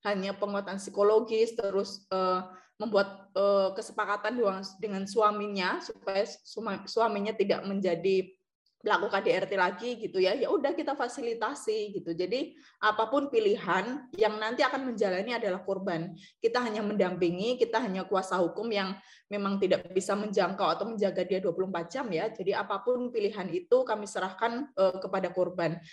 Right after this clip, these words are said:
Tentu sebelum pilihan-pilihan itu dibuat, L B H P itu memberikan semacam beberapa opsi. Jadi misalkan kalau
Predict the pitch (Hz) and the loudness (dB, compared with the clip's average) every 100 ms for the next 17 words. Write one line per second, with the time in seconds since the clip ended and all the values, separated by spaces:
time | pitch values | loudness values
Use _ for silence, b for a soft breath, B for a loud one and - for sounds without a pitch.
0 | B 214 202 294 247 226 202 208 220 240 | B 0 2 2 2 2 0 2 -2 -2
1 | 196 202 226 175 196 220 202 170 208 214 | 0 0 0 -4 -4 -2 -4 -6 0 2
2 | 170 180 - 233 180 185 - 202 226 262 | 2 0 -2 -2 -2 -2 0 0 0 -2
3 | 262 226 190 202 220 240 214 208 196 214 | -2 -4 -4 -2 -4 -4 -6 -6 -2 -2
4 | 220 214 190 170 180 - 196 190 196 - | -2 -2 -2 2 2 4 2 4 0 -2
5 | - 180 156 B B B - 180 214 240 | -2 0 0 B B B -4 -2 -2 -2
6 | 240 202 208 233 220 196 180 | -2 -4 -4 -4 0 0 0